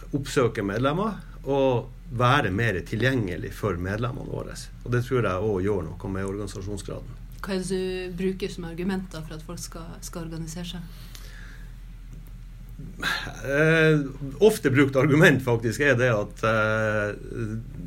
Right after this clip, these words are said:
Speaker 1: eller som jeg bruker da, det at du er villig til å forsikre, eh, bil,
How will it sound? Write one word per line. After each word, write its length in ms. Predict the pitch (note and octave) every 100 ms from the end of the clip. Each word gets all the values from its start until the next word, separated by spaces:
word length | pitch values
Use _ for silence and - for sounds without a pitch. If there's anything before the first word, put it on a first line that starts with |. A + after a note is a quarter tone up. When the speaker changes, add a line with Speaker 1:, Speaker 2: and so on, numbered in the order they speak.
| - -
Speaker 1:
eller 100 | A#2+
som 140 | B2+ D#3+
jeg 140 | D#3+
bruker 280 | F#2 F2 F#2+
da, 120 | E2 D#2+ - A#2+
det 140 | C3+
at 220 | A2+ G#2+ -
du 140 | A#2 C3+
er 80 |
villig 300 | B2 C3+ C#3+ B2
til 120 | G2+
å 40 |
forsikre, 600 | - A#2 C#3+ B2 - G#2 F#2+ F#2+ F2+
eh, 340 | - G2+ F#2 F#2
bil, 460 | A2+ D3 E3 D#3+